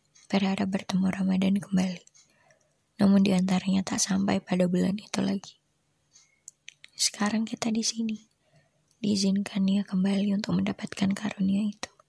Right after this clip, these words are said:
Sang Ilahi mengizinkan kita untuk bertemu bulan Ramadan kembali.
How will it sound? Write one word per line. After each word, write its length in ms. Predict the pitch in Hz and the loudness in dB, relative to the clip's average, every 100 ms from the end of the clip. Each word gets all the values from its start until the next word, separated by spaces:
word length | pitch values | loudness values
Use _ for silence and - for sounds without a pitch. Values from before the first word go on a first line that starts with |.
| _ _ _ - _ _ _ _ _ | _ _ _ -20 _ _ _ _ _
Sang 320 | - 208 214 | -2 2 2
Ilahi 320 | 202 208 220 | 2 2 2
mengizinkan 640 | 220 208 202 196 190 190 190 | 2 2 2 2 2 0 0
kita 320 | - - 190 | -4 -2 0
untuk 240 | 185 - | 0 -2
bertemu 560 | 196 190 - 208 214 202 | -2 -2 0 0 2 2
bulan 160 | 190 185 | 2 0
Ramadan 480 | 196 185 185 190 | 2 2 4 2
kembali. 400 | 190 185 185 185 | 2 2 2 -2